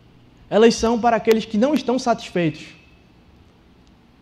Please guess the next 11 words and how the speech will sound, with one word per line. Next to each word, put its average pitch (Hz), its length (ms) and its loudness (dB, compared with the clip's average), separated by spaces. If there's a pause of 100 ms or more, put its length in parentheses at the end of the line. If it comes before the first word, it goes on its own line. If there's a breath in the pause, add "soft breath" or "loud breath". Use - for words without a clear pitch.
(600)
Essas 220 260 0
utopias 254 640 0
seduzem 226 600 0
pessoas 233 460 2
que 214 160 -10
não 277 340 0
estão 269 360 -2
satisfeitas, 240 800 -2
aqueles 240 300 -2
que - 100 -8
não, 262 240 0